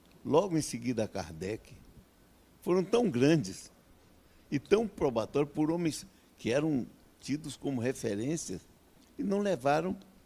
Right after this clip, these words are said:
a muita coisa. Se perderam, porque, como disse Adenauer, existe uma sociedade, uma parte que não quer saber disso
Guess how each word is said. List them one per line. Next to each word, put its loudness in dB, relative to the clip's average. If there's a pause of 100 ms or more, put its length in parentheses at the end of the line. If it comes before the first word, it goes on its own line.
(380)
a -4
muita -4
coisa. -12 (1300)
Se -4
perderam, 0 (720)
porque, -6
como -6
disse -6
Adenauer, -2
existe -6 (440)
uma -2 (180)
sociedade, -2
uma -2
parte -8 (380)
que -2
não -2
quer -2
saber -4
disso -8